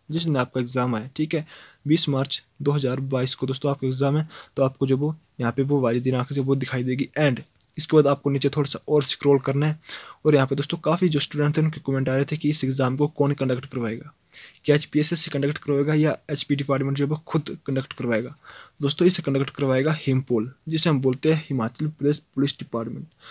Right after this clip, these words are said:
खुद दोस्तों यहाँ पे दोस्तों इस एग्जाम को हिमाचल प्रदेश पुलिस डिपार्टमेंट जो वो सेट करेगा and यही जो वो कंडक्ट करवाएगा।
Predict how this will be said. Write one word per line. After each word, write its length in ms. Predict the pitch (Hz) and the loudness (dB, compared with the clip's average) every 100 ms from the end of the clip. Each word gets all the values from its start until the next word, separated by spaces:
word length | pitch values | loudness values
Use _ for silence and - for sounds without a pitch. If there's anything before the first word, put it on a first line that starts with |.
| - - | -20 -2
खुद 160 | 185 160 | 0 2
दोस्तों 320 | 156 156 170 | 2 2 2
यहाँ 140 | 139 | 2
पे 120 | 123 | 2
दोस्तों 280 | 143 143 160 | 0 0 0
इस 120 | 160 | 0
एग्जाम 300 | 135 135 135 | 0 0 0
को 120 | 135 151 | 0 -2
हिमाचल 420 | 151 131 127 143 | 0 -2 -2 -6
प्रदेश 300 | - 139 - | -4 -2 -2
पुलिस 340 | - 135 151 | 0 0 0
डिपार्टमेंट 440 | - 135 127 123 127 | -2 -4 -2 -2 -2
जो 80 | |
वो 100 | 139 | -2
सेट 240 | 139 135 131 | -4 -6 -4
करेगा 380 | 131 127 143 151 - - - - | -2 -2 -2 -6 -16 -20 -12 -4
and 100 | 139 | 0
यही 260 | 147 151 160 | 4 4 4
जो 140 | 147 | 2
वो 120 | 170 | 2
कंडक्ट 360 | - 135 120 - | -2 0 0 -2
करवाएगा। 460 | - 117 113 120 | -6 -4 -4 -8